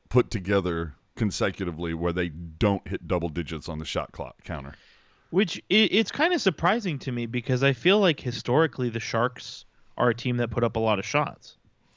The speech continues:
Speaker 1: They, yeah, they used to be.
Speaker 2: Right. That was, I guess that was the, uh,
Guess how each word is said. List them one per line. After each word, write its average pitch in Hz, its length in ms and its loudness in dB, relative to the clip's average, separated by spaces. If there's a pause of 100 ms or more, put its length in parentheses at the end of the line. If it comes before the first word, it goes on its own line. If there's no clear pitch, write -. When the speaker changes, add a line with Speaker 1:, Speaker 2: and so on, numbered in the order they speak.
(340)
Speaker 1:
They, 120 380 6
yeah, 113 180 -2
they 95 160 -2
used 151 280 -4
to - 60 -6
be. 139 200 -8 (720)
Speaker 2:
Right. 113 260 -14 (140)
That 123 160 -2
was, 131 200 -4
I 131 140 -2
guess 156 220 2
that 131 180 2
was 123 160 -6
the, 120 260 -2
uh, 107 140 2